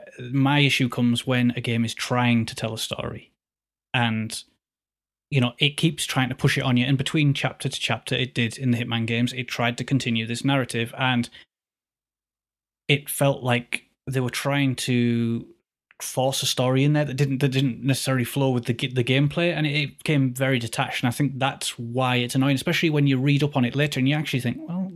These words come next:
you know, that's quite a good story," as James mentioned earlier about the, the cloning program, and, and Jay, you said that actually sounds quite good.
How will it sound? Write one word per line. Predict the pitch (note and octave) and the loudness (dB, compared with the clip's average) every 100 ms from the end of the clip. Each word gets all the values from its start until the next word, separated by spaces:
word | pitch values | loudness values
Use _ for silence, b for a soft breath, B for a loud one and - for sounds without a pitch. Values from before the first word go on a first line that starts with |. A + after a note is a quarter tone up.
| E3 | -4
you | F3 | 2
know, | D#3 - | 2 2
that's | G3 - | -2 -6
quite | - - F3+ E3 | -6 -2 -2 -2
a | |
good | D3+ C#3+ | -4 -4
story," | G3 G3+ E3+ | -2 0 0
as | D3 | 0
James | D3+ D3 C3+ | 0 2 4
mentioned | C3+ C3 C3 | 2 2 0
earlier | C3 C3 C3 | 2 2 2
about | B2+ B2+ B B B - | 0 -4 B B B 0
the, | |
the | B2+ C3+ | 0 0
cloning | - C3+ C3+ C#3+ C#3 | -2 0 2 2 2
program, | C3+ C3+ C#3 C3+ C3+ C3+ B2+ | 2 0 2 2 2 4 4
and, | B2+ B2 B B - | 2 0 B B -4
and | A#2 A#2 | -2 2
Jay, | B2+ | 2
you | B2 A#2 | 2 2
said | B2+ C3 | 0 0
that | B2+ | -2
actually | B2+ - A#2+ | -2 -2 -2
sounds | A#2+ A#2+ | 0 0
quite | B2+ A#2+ | 0 0
good. | B2+ B2+ | 0 0